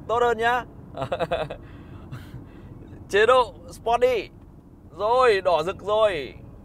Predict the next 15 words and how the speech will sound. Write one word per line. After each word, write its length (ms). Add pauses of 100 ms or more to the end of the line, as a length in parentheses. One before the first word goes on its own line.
Độ 160
trễ, 280
tất 200
cả 200
những 180
thứ 300
nó 80
giảm 300
đi 80
hẳn. 180 (720)
Nó 140
vút 280
lên. 320 (1400)
Chế 120
độ 120